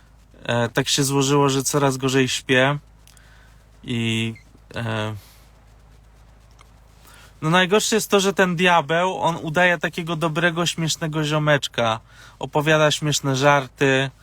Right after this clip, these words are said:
Ja robię jakąś muzę i jest zajebista i mówi:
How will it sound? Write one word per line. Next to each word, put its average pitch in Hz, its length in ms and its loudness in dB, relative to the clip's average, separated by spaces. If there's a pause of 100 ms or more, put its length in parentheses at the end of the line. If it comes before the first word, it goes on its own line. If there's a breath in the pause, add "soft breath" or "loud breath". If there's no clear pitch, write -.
(880 loud breath)
Ja 147 200 4
robię 151 240 2
jakąś 147 400 0
muzę 147 480 2
i 131 40 4
jest 131 200 2
zajebista 131 880 2
i 123 60 -4
mówi: 123 300 -8